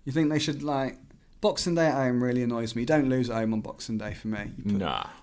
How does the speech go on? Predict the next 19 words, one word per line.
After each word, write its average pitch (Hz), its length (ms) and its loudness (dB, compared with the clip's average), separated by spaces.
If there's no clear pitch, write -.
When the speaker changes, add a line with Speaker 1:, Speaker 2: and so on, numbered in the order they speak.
Speaker 1:
um, 117 640 0
New 156 160 4
Year's 139 240 4
Day, 120 380 -2
mm, 123 260 0
Charlton 123 360 2
away 120 180 0
at 110 60 -2
the 113 80 -2
Valley. 110 260 -2
It's 113 120 -6
not 113 200 -2
e-, 110 160 -2
it's 110 120 -8
not 123 140 -2
an 113 80 0
easy 113 240 -4
game, 110 380 -4
but 110 240 -6